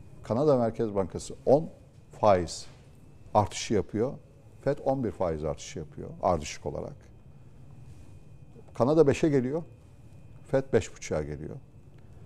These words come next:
Ve Temmuz ayı iki bin yirmi üçte son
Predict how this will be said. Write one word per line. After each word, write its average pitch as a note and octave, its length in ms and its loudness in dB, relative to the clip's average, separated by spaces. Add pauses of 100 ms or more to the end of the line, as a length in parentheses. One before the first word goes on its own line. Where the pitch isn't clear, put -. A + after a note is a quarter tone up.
(360)
Ve D#3+ 240 8 (640)
Temmuz D3+ 400 2
ayı F#2+ 180 2
iki B2+ 220 -4
bin C3 60 0
yirmi B2 320 0
üçte D#3 360 -4 (880)
son C#3+ 420 6